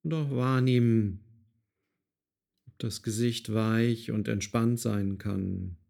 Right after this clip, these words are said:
zum Beispiel Wangenmuskel und Kiefer. Dass ein Spalt zwischen den Zähnen ist.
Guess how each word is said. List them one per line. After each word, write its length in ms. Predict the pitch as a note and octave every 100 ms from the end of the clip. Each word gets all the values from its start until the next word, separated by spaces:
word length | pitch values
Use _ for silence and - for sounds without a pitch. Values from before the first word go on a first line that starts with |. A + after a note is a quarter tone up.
| _
zum 220 | - B2+
Beispiel 760 | A2 G#2+ G#2 - G2 F2+ F2 E2 _ _ _ _ _ _ _ _ _ _ _ _ _ _ _ _ _
Wangenmuskel 880 | B2 B2 B2 A#2 A2+ G#2+ - A2 G#2+
und 280 | G2 F#2 -
Kiefer. 680 | - A2+ A2+ A2 G2 F#2 - _ _ _ _ _ _ _ _ _ _ _ _ _ _ _ _ _ _ _ _ _ _ _ _ _ _ _
Dass 180 | _ _
ein 180 | A#2 F2+
Spalt 600 | - - A#2 A#2 A2+ A2+ A2 -
zwischen 320 | A2+ G2 G#2
den 200 | G2 F#2
Zähnen 600 | - A#2+ A2+ A2+ A2 G#2+
ist. 560 | G#2 G2 F#2 - -